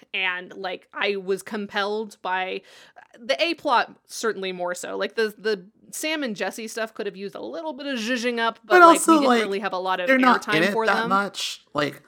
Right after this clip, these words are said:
Speaker 1: Exactly.
Speaker 2: their shit's, like, quick, and, like, this episode understands that we're here for the Michael and Fee stuff. And, like,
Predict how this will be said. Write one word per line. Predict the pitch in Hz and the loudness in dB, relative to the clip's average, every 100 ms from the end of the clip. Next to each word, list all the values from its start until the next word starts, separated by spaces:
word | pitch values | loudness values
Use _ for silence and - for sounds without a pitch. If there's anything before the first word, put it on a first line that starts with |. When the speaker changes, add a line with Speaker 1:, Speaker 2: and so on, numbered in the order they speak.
| _ | _
Speaker 1:
Exactly. | 226 190 220 | -6 -2 4
Speaker 2:
their | 254 | 4
shit's, | - 262 - | 4 -2 0
like, | 214 - | -4 -2
quick, | - 170 - - | 0 0 -2 -6
and, | 165 | -4
like, | 175 175 - _ _ _ _ - | -2 -4 -8 _ _ _ _ 0
this | 247 | 2
episode | 311 285 285 226 | 4 4 6 6
understands | 196 185 - 165 165 | 4 0 2 2 2
that | - - | -2 -2
we're | 151 156 | 0 0
here | 156 143 | 2 -2
for | - 160 | 0 -4
the | 156 | -4
Michael | 127 - 127 | -6 -4 -6
and | 139 | -6
Fee | 190 190 | -8 -10
stuff. | - - - - _ _ _ _ _ _ - | -8 -8 -8 -16 _ _ _ _ _ _ -8
And, | 143 | -4
like, | 131 123 - | -2 -4 -8